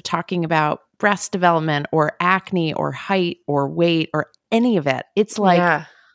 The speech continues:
Speaker 1: unbelievable. And so for those of us who grew up at a time where no one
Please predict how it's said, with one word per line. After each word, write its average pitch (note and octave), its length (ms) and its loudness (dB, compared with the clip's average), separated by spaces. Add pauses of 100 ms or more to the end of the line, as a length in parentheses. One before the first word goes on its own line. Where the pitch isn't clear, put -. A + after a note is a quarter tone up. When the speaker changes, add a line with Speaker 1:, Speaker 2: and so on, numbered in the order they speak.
(140)
Speaker 1:
unbelievable. A#3+ 560 2
And G#3+ 160 0
so A3+ 160 0
for A#3+ 160 0
those A3+ 280 0
of B3+ 100 -2
us G#3 180 0
who G#3 160 -6
grew G3+ 220 -2
up A3+ 160 0
at G#3+ 80 -2
a G3 80 -2
time E3+ 460 0
where F#3+ 140 2
no G3 200 4
one G#3+ 220 2